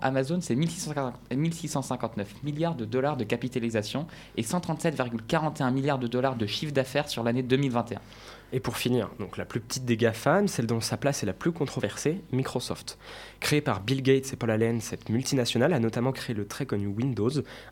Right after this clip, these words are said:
Speaker 2: un système d'exploitation qui, toute version confondue, est aujourd'hui installé à pas loin de soixante-quinze pour cent des ordinateurs. Microsoft possède également Xbox, Mojang, Skype, Tis-, TeamSpeak, LinkedIn, Bing, Microsoft Edge, HoloLens, Visual Studio, Azure ou encore M S N.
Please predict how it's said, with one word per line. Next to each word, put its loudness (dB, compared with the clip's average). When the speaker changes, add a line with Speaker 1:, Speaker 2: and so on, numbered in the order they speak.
Speaker 2:
un 0
système 0
d'exploitation 0
qui, -10
toute -2
version 2
confondue, 0
est -4
aujourd'hui 2
installé 2
à 0
pas 0
loin -2
de -6
soixante-quinze -4
pour -14
cent -2
des -2
ordinateurs. -4
Microsoft 0
possède -4
également 0
Xbox, 0
Mojang, 2
Skype, 0
Tis-, -8
TeamSpeak, 0
LinkedIn, 0
Bing, 2
Microsoft -4
Edge, 0
HoloLens, 2
Visual 0
Studio, -4
Azure 0
ou -2
encore -4
M -4
S -8
N. -10